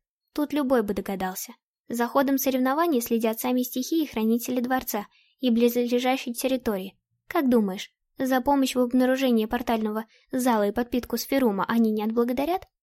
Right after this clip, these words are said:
Вспомни духа заброшенного сада. Ты ведь после него тогда получила приличное количество жемчужин.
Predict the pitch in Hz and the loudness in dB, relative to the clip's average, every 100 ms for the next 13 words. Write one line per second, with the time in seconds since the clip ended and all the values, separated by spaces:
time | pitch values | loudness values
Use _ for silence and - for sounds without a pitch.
0 | _ _ - - 392 415 294 277 277 254 | _ _ -20 -2 2 4 2 2 0 0
1 | 233 233 - 233 226 233 208 190 - _ | 2 0 0 0 0 -4 -4 -6 -12 _
2 | _ _ _ - 294 254 - 254 262 247 | _ _ _ -4 0 0 0 -2 2 2
3 | 240 262 269 220 208 208 226 226 233 226 | 2 2 0 0 -2 0 -2 0 0 0
4 | 311 277 220 - 240 233 247 233 226 - | 2 0 0 0 -2 0 -2 -2 -8 -6
5 | 226 240 240 214 202 | 0 0 0 -4 -8